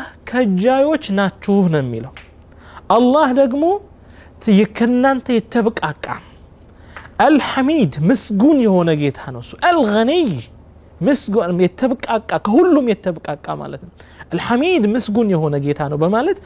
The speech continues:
አላህ ራሱን ያወድሳል። ከሌላው አካል ያልተብቃቃ ሰው ለዚያ አካል ባሪያ ነው ማለት ነው። በፍጹም አንድ ሰው ሙሉ በሙሉ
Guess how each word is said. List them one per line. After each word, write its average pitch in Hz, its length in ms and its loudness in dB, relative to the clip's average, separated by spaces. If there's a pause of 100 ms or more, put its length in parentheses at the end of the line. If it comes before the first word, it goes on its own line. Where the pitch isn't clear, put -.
(180)
አላህ 190 320 2
ራሱን 143 320 -6
ያወድሳል። - 540 -14 (1400)
ከሌላው 277 640 4 (100)
አካል 185 400 0
ያልተብቃቃ 247 880 0 (120)
ሰው 330 200 -4 (1120)
ለዚያ 202 540 4
አካል 226 400 0
ባሪያ 175 360 0
ነው 156 180 -2
ማለት 123 340 -8
ነው። 127 140 -18 (1600)
በፍጹም 269 580 0
አንድ 262 260 0
ሰው 285 180 -4 (120)
ሙሉ 214 260 4 (120)
በሙሉ 262 360 2